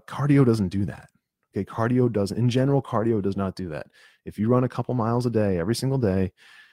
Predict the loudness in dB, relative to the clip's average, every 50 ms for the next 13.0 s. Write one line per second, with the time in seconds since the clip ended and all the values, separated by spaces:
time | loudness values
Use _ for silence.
0 | _ _ -8 -2 0 2 2 4 6 6 8 8 8 6 6 4 2 2 2 2
1 | 2 0 -2 -2 0 2 2 4 4 4 4 4 2 0 -4 -4 -2 0 0 2
2 | 2 2 2 2 2 2 0 0 -2 -4 -6 -8 -12 _ _ -10 -10 -8 -6 -4
3 | -2 -2 0 2 2 4 4 2 2 0 0 0 -2 -2 -2 -2 -2 -2 -2 -4
4 | -4 -8 -8 -10 -8 -6 -2 -2 0 2 2 2 2 2 2 4 4 4 4 4
5 | 2 0 0 0 0 0 0 0 2 2 2 4 4 4 2 2 0 0 0 2
6 | 2 2 0 -2 -2 -6 -12 _ _ _ _ _ _ _ _ _ _ _ _ _
7 | _ -18 -8 -4 -2 0 2 4 4 4 4 2 0 0 -2 -2 0 2 0 2
8 | 2 2 2 2 0 -2 _ -14 -20 -20 _ _ _ _ -10 -4 2 4 6 6
9 | 6 4 4 2 0 0 0 -2 -2 0 0 2 2 0 0 0 2 2 2 2
10 | 2 2 0 0 0 -2 -4 -4 -4 -6 -6 -6 -4 -4 -4 -4 -4 -6 -6 -10
11 | -16 -12 -8 -6 -6 -4 -4 -4 -2 -2 -2 0 -2 -2 -4 -6 _ _ _ _
12 | _ _ _ 0 0 2 4 4 4 4 4 4 4 4 4 4 4 2 0